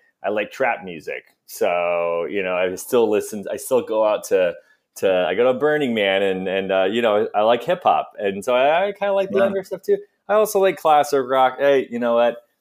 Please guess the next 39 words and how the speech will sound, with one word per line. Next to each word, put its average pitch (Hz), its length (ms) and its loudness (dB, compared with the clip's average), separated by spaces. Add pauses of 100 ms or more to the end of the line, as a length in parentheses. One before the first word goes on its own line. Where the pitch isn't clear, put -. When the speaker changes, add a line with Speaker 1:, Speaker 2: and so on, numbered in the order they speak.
(100)
Speaker 1:
Whatever. 117 320 4
I've 123 260 0
always 123 320 0
said, 117 300 2
if 117 180 -4
it 117 120 -4
makes 120 360 -4
you 156 140 -4
happy, 127 480 -4
then 120 160 -4
it's 98 220 -8
good 113 300 -4
music. 101 600 -8 (800)
That's 123 220 2
what's 107 120 -4
Speaker 2:
Amen. 95 120 -8
Speaker 1:
important. 95 420 -4 (800)
Speaker 2:
I 113 100 -8
agree. 92 420 -10 (1160)
That's, 117 300 -8
uh, 143 320 -4
that's 120 260 -6
the 185 60 -6
definition 143 500 -8
of 120 80 -6
good 113 140 -4
music. 127 260 -4
I've 135 180 -2
always 123 320 -4
said 113 220 -6
something 107 300 -8
similar, 110 440 -4
where, 101 220 -6 (220)
you 110 140 -4
know, 107 120 -4
with 101 160 -6
all 110 220 -4
the 147 140 -2
genres, 117 880 -6